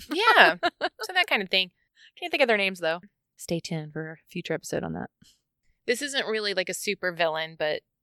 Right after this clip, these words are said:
Speaker 2: like, Captain Hook has Smee.
Speaker 1: Yes.
Speaker 2: And then, like, what's his name in Aladdin?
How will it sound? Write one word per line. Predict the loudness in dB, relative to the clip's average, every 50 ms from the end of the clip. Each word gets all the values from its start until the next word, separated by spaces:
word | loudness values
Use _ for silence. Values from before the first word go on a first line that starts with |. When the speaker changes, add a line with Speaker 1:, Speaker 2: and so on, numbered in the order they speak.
| _ _ _ _ _ _ _ _ _ _
Speaker 2:
like, | -8 -8 -8 -6
Captain | -4 -4 -2 -2 -2 -4 -4 -4 0
Hook | 2 4 4 4 2 -2 -8 -20 _ _
has | -2 -2 -2 -2 -2 -6
Smee. | -8 -8 -6 -4 -2 -2 -2 -4 -8 -14 _ _ _ _ _ _ -8
Speaker 1:
Yes. | -4 -2 -2 0 -2 -4 -6 -10 -14 -14 -12 -8 -6
Speaker 2:
And | -6 -6 -6 -6
then, | -6 -6 -6 -6 -6
like, | -6 -6 -6 -6 -8 _ _ _ _ _ _ _ _ _ _ _ _
what's | -12 -12 -10 -8
his | -10 -10 -8
name | -8 -8 -8 -8 -10 -10
in | -10 -10 -10 -10 -12 -14 -18 -20 -20 -20 _ _ _ _ _ _ _ _ _ _ _ _ _
Aladdin? | -12 -4 -2 0 0 0 0 -2 -4 -8